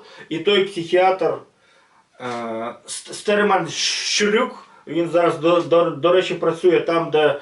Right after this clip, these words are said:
сраний Валеріус, це, м, батько судді, працював. І він пересрав, і зразу того хлопця випустили.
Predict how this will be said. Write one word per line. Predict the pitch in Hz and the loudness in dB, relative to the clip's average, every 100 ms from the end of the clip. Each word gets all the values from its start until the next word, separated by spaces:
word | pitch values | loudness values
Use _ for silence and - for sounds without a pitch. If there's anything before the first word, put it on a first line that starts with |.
| - | -12
сраний | - - 175 185 185 175 | -14 -4 0 2 2 2
Валеріус, | 165 175 180 165 143 139 - - - - 123 | 2 4 4 4 4 2 -4 -18 -20 -6 -4
це, | - 143 131 | 2 4 4
м, | 127 131 123 120 117 117 117 117 113 113 113 113 - - - | 2 -6 -8 -8 -8 -10 -10 -12 -12 -12 -12 -14 -16 -10 -2
батько | 170 165 156 143 | 0 0 -2 -2
судді, | 180 160 165 | 0 0 -2
працював. | 139 120 120 120 113 107 104 - _ _ - - _ _ _ _ _ - | 2 0 0 0 2 0 -2 -14 _ _ -20 -20 _ _ _ _ _ -6
І | 208 | -2
він | 214 165 | 0 0
пересрав, | 170 160 165 226 233 175 | 2 2 2 2 4 2
і | |
зразу | 139 180 175 | 2 2 2
того | 156 143 | 0 0
хлопця | 160 - 143 | 0 0 2
випустили. | 139 143 123 - 107 107 | 2 2 0 -6 -6 -8